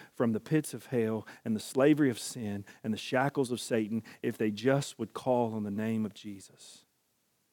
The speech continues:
And yet, we hold it in.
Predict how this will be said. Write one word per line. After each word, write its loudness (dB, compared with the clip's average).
And -4
yet, -2
we -6
hold 0
it -4
in. -10